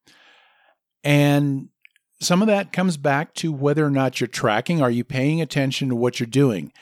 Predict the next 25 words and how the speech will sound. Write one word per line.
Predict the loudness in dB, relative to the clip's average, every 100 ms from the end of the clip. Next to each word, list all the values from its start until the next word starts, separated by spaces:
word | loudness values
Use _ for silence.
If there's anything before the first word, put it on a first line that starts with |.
| -20 -8
In | 0 2
episode | 2 0 4 6
eight, | 6 4
we | 2
talked | -2 -2 0
about | -2 -2
measuring | 0 4 6 6 4 4
your | 0
performance | -4 -8 -2 0 0 0 -2 -4
and | -6
tracking | -8 -6 -2 0 0 0 2
that | 2 2
on | 0
a | -2
regular | 0 0 2 0 0
basis | 0 0 0 -4 -4 -6
and | -6
seeing | -6 -4 -2 0
your | -2
progress. | -2 0 0 0 -4 -6 -8 -8 -16 -20 -20
So | -4 -2
track | 0 0 0 -2
how | -6
you're | -6 -4
doing. | 0 2 2 -2